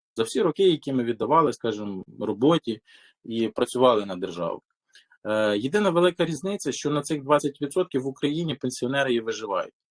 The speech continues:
В, в Європі же ж на сьогоднішній день існує трьохрівнева пенсійна система. А саме, двадцять відсотків те, що нам платить держава, тридцять відсотків, е, тої фінансової подушки, фінансової незалежності, скажімо так,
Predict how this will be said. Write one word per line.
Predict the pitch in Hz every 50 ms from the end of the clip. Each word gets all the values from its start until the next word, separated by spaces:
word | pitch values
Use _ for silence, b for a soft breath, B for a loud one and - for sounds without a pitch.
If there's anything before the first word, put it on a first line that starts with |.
| _ _ _ _ _ _
В, | 101 110 113 - - 110 104 104
в | 107
Європі | 120 139 147 175 220 247 240 - 127
же | 107 104 104 101
ж | - - - - - -
на | 123 117
сьогоднішній | - - 113 123 120 120 117 110 - 117
день | 107 104 107 98 -
існує | 110 107 - 165 180 190 180
трьохрівнева | - 196 185 - - 175 131 120 104 92 92
пенсійна | 90 - 95 92 - - 98 92 90
система. | 85 - - 95 - - 92 92 - - _ b b b b _
А | - 135
саме, | 151 - 135 120 101 90 85 - _ _ _ _ _ _ _ _ _ _ - -
двадцять | 107 101 113 - - - 143 -
відсотків | 117 110 - 139 135 - - 101
те, | - 123 123
що | - -
нам | 110 110 101
платить | - 107 110 - - 90
держава, | 85 95 - - - 85 82 - 64 160 - B B B B B B _
тридцять | - 156 180 175 - 180 - -
відсотків, | 120 - - 135 127 - - 110 101 - - 110
е, | 104 104 101 95 -
тої | - 123 117
фінансової | 110 - - 123 131 127 120 - 113 107 110 107
подушки, | - - - 110 131 143 143 - 104
фінансової | - 113 117 117 113 - - 107 107 104
незалежності, | 104 104 95 101 101 104 120 127 120 110 110 - - - -
скажімо | - - - 98 92 92 92 87
так, | - 90 90 -